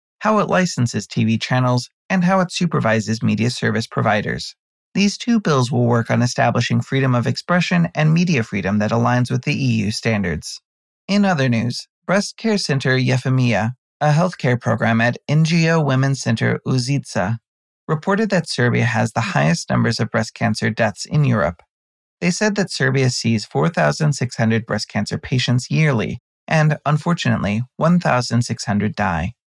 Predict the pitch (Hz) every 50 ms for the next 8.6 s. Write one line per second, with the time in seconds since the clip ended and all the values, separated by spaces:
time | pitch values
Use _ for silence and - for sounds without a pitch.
0 | _ _ _ - 170 170 180 180 156 147 135 127 131 147 151 - 190 196 196 -
1 | 180 165 147 139 127 - 123 123 117 113 - - 175 185 - - - 160 139 127
2 | - 120 117 117 113 - - 190 170 175 185 180 156 131 117 - - 147 110 113
3 | 87 104 101 95 - 135 131 - 143 127 - 180 175 165 - 127 110 107 107 110
4 | 107 107 113 117 110 95 78 95 120 - _ _ _ _ - - 151 151 - -
5 | 175 175 190 180 - 180 175 160 156 151 143 123 - 117 113 107 - 110 113 113
6 | - - - 113 113 117 117 117 107 113 113 117 113 - - - 139 143 151 143
7 | 139 143 147 139 117 110 107 120 127 127 - - 98 95 104 87 87 98 - 104
8 | 101 - 120 117 117 - - 98 92 90 87